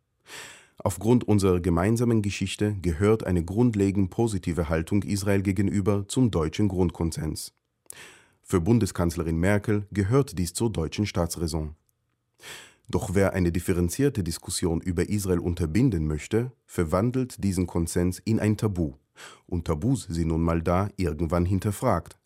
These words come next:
gar angezweifelt zu werden. Ich bin in Jerusalem der neunzehnhundertneunziger Jahre aufgewachsen, als die Stadt durch mörderische Terrorattacken erschüttert wurde.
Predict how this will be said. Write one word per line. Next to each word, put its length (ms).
gar 260
angezweifelt 720
zu 140
werden. 420
Ich 240
bin 160
in 160
Jerusalem 560
der 100
neunzehnhundertneunziger 1160
Jahre 420
aufgewachsen, 720
als 180
die 120
Stadt 380
durch 220
mörderische 640
Terrorattacken 720
erschüttert 500
wurde. 340